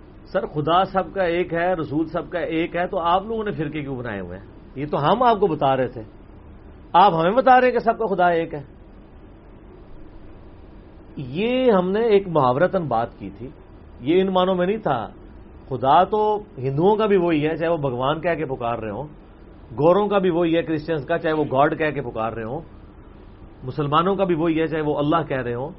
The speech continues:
میں یہ کہہ رہا تھا کہ جن تعلیمات کے ساتھ خدا کا تعارف آپ کو پیش کیا گیا نا، وہ تعلیمات اللہ اور اس کے رسول کی نہیں ہے،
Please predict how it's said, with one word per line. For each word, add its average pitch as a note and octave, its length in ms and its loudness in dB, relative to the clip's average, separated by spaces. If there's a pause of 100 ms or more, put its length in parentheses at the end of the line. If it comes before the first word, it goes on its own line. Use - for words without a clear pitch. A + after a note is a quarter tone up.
(440)
میں E3 180 0
یہ G#3 80 2
کہہ G3 140 2
رہا G3 100 2
تھا G#3+ 140 0
کہ A#3 100 -4
جن G#3 560 -8 (1300)
تعلیمات F#3 920 4
کے F#3 100 -4
ساتھ F3 460 0 (280)
خدا D#3+ 320 4
کا G#3 140 -2
تعارف G3+ 540 4
آپ G3 200 4
کو G#3 80 -2
پیش F#3 320 -2
کیا E3+ 180 -4
گیا D#3 200 -4
نا، E3 160 -4 (1800)
وہ C4 460 8
تعلیمات G#3+ 560 4
اللہ G3 240 0
اور G#3 120 2
اس G#3 80 -12
کے G3+ 100 0
رسول F3+ 320 -2
کی F#3 120 -2
نہیں D#3+ 240 -6
ہے، F2+ 60 -12